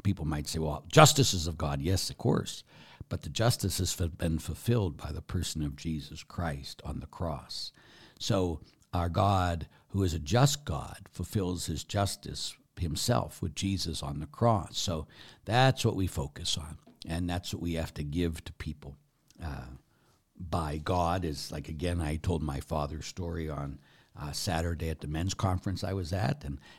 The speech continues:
as I say every time, I says, "God in Jesus Christ gave us only one commandment,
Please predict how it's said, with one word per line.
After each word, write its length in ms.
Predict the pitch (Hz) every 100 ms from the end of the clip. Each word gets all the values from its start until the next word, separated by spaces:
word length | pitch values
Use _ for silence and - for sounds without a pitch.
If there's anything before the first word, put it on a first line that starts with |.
| -
as 120 | 85
I 100 | 90
say 260 | - 104 95
every 200 | 92 92
time, 460 | - 131 135 90
I 140 | 78 76
says, 420 | - 80 80 - - - - _ _ 101
"God 600 | 104 104 107 110 104 101 -
in 220 | 110 113
Jesus 480 | 104 110 95 104 -
Christ 560 | - 87 90 92 -
gave 240 | - 92 87
us 160 | 85
only 240 | 85 82 85
one 280 | 82 85
commandment, 720 | 92 87 78 71 67 - _